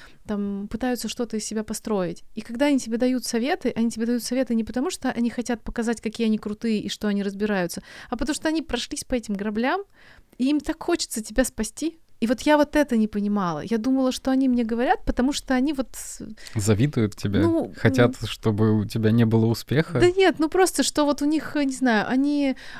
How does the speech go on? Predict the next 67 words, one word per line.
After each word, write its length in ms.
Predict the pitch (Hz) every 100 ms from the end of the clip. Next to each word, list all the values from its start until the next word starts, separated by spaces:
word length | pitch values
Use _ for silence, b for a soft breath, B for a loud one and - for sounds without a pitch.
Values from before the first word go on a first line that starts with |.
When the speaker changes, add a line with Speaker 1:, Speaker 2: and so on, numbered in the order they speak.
| B
Speaker 1:
а, 320 | 247 247 247
считают, 540 | 233 262 285 277 254 233
что 280 | - 247
вот 160 | 233 233
это 180 | 226 220
вот, 280 | 220 220 -
э, 720 | 220 220 214 214 214 214 214 B B -
ну 100 | 240
там, 140 | 214
я 100 | 220
не 100 | 220
знаю, 180 | 214 196
может 140 | 214 220
быть, 100 | -
какой-то 360 | 262 294 294
другой 240 | - 262 285
подход 460 | 269 - 233 233
корпоративный, 960 | - 220 - 220 220 226 214 208 208 202
что 180 | - 202
вот, 160 | 202
ну, 80 | 262
у 60 | 214
них 140 | 202
щас 200 | - 180
большой 400 | 180 180 285 381
бизнес, 340 | 254 220 185
конечно, 720 | - 190 190 330 - 202 175 190
у, 100 | 175
у 160 | 175
него 180 | 180 175
большой 340 | 170 160 294
бизнес, 320 | 247 208 180 -
поэтому 360 | 190 226 226
вот 200 | 190 202
он 140 | 202 185
на 120 | 185
это 140 | 202
смотрит 420 | - 208 220 214
вот 140 | 208 -
так 220 | 165 -
вот. 120 | - -
Или, 120 | 262
может 320 | 262 262 240
быть, 200 | 220 214
да, 240 | 208 196
может 300 | 190 202 196
быть, 200 | 196 202
он 140 | 214 214
неискренний, 760 | 240 214 202 - - 185 175
что 240 | 180 - 190
ли. 100 | 240
Ну 80 | 277
вот 120 | 285
что-то, 320 | - - 277
что-то 300 | - 311 285
такое, 340 | 277 - 285
короче, 340 | 254 240 226 233
у 40 |
меня 100 | 233
внутри 320 | 226 247 330
было, 220 | 302 247 220
что 160 | -
я 80 | 247
не 100 | 240
воспринимала 680 | 220 - 240 254 262 254 196
эти 180 | 185 170
советы, 640 | - 196 220 370 240 190